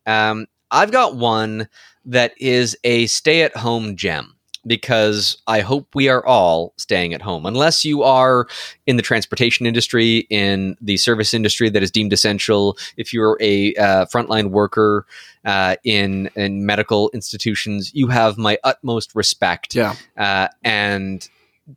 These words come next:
Speaker 1: keep, keep on fighting the good fight. But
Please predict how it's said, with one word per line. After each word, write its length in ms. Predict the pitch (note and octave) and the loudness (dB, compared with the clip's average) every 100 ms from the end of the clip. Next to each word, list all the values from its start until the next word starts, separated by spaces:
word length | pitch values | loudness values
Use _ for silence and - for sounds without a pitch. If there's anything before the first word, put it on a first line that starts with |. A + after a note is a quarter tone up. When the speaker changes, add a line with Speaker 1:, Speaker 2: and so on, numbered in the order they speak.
| _ _ _ | _ _ _
Speaker 1:
keep, 520 | - - - F3 D#3 _ _ - | -10 -4 0 0 -2 _ _ -2
keep 240 | D#3 C#3 | -2 2
on 180 | C3 A#2+ | 0 2
fighting 300 | B2 G#2 F#2 | -2 -2 -4
the 80 | E2 | -4
good 160 | E2+ | -6
fight. 240 | - C2+ - _ _ - - - - _ _ - | -2 -4 -4 _ _ -20 -20 -20 -20 _ _ -2
But 220 | C#3+ | 0